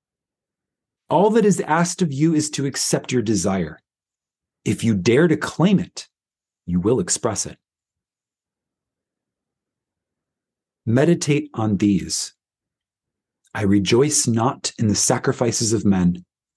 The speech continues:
not by might nor by power, but by my spirit. Ask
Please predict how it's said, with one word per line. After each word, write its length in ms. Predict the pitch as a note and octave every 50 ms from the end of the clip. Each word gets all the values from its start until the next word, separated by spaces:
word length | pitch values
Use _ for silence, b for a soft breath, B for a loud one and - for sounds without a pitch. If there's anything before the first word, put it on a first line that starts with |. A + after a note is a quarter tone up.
| _ _ _ B B B B -
not 280 | A#2 B2 B2+ B2+ A#2+
by 160 | C3 A2+ A2+
might 600 | A#2 A2 A2+ A#2+ B2 A2+ G2+ F2+ - - - - - _ _ _ _ _
nor 260 | - G2 F#2+ F2+ F#2 F2
by 200 | G#2 A2 A#2 G2+
power, 500 | - B2 C3 A#2+ G2+ E2+ D2 - - _ _ _ _ _ _ _ _ _ _ _ _ _ _
but 100 | G#2 F2+
by 140 | F2 F#2 F#2
my 160 | E2+ D2+ D#2+
spirit. 580 | F2 - - - F#2+ F#2+ F2+ E2+ - - - - _ _ _ _ _ _ _ _ _ _ _ _ _ _ _ _ _ _ _ _ _ _ _ _ _ _ _ _ _ _ _ _ _ _ _ _ _
Ask 480 | A2+ A2+ C3 C#3 - - - - -